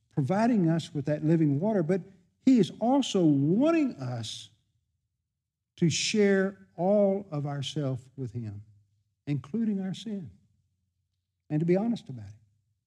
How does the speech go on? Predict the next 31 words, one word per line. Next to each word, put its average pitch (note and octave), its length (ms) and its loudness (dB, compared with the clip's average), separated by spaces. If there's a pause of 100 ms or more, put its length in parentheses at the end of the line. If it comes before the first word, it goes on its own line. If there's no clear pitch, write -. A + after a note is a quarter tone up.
(880)
And G3 100 0
Peter C4 560 6 (1120)
was G#3+ 340 2 (140)
with C4 260 4
Jesus C3+ 460 2
in C3+ 100 2
all C#3+ 220 0
of C3+ 80 2
these C#3 200 4
different C3 280 -4
things. G3+ 400 4
He, F3+ 280 4 (160)
he F#3 260 4
probably, F#3 560 2 (140)
of B2+ 120 -6
course, F#3+ 320 0
wasn't D#3+ 400 -2
there G3 240 0
when C3 240 -2
he C#3 120 2
was C#3 180 0
talking D#3 380 -6
to D3+ 140 -2
this C#3 260 -2
lady, F#3 280 4
but C3 180 -2 (500)
I'm F#3 160 2
sure G#3 240 2
this F3+ 240 2
lady F#3 260 6
had C#3+ 240 -2